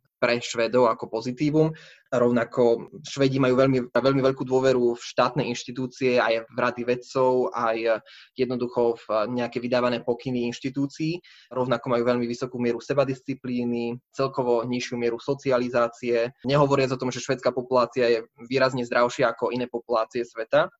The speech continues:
Do toho im padá vhod aj to, že ich demografické zloženie je pomerne iné ako zloženie iných krajín. Ľudia bývajú väčšinou samostatne, nemajú faktor, ktorý sa vyskytuje v južanských krajinách, u ktorých, e,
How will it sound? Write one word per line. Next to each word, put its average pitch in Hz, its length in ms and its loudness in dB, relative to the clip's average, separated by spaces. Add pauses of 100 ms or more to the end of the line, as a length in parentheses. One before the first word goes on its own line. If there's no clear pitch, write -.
(140)
Do 135 80 0
toho 131 320 2
im 120 360 -6 (380)
padá 120 260 6
vhod 123 220 0
aj 113 160 0
to, 123 80 -2
že 117 160 -2 (560)
ich 123 160 -8
demografické 127 580 -4
zloženie 120 540 -2
je 110 100 -8 (220)
pomerne 123 320 -2
iné 120 320 -2
ako 113 640 -2
zloženie 117 480 -4
iných 143 240 -2
krajín. 123 400 -2
Ľudia 120 320 -2
bývajú 117 400 -2
väčšinou 113 400 -6
samostatne, 127 800 -2 (480)
nemajú 120 560 0 (500)
faktor, 127 400 -2
ktorý 123 240 -2
sa 120 80 -2
vyskytuje 117 400 -6
v 117 80 -4
južanských 123 320 -4
krajinách, 117 400 -2
u 107 80 -8
ktorých, 117 400 -10
e, 120 40 -4